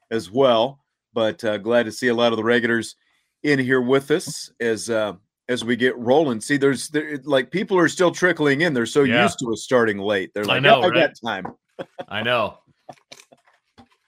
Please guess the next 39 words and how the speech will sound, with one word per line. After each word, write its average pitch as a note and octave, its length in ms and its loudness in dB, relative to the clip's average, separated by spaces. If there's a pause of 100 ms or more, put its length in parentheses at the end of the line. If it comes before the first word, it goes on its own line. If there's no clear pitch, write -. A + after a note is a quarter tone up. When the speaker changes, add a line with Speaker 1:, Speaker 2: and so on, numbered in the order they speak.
(380)
Speaker 2:
I - 40 -14
think C3 180 -4
that's A2+ 180 -4
funny. G#2+ 320 -4 (360)
We C3 100 -2
got F#3+ 100 6
a - 40 8
Speaker 1:
All - 20 6
Speaker 2:
lot - 140 6
Speaker 1:
right. - 80 2
Speaker 2:
to - 60 -6
talk D#3 200 2
about, A#2 280 -4
though. G#2+ 380 -6 (160)
Speaker 1:
We - 180 2
Speaker 2:
And, - 20 0
Speaker 1:
do. C#4 260 2
Speaker 2:
uh, G#2 280 -4 (580)
this C#3 160 -8
is F#3 120 -10
the D#3+ 60 -8
first E3+ 360 0
time C#3+ 240 4
I've C3 140 2
been C3 100 -2
able A#2+ 260 -4
to A#2+ 120 -12
be B2 400 -8
on A#2+ 220 -4
the A2+ 180 -4
air G2 340 -2
talking G#2+ 380 -8
about G2+ 320 -6
the D#2+ 60 -20
game E3+ 240 -4
that - 100 -12
was F2 120 -16
on F2 140 -10
Saturday E2+ 680 -12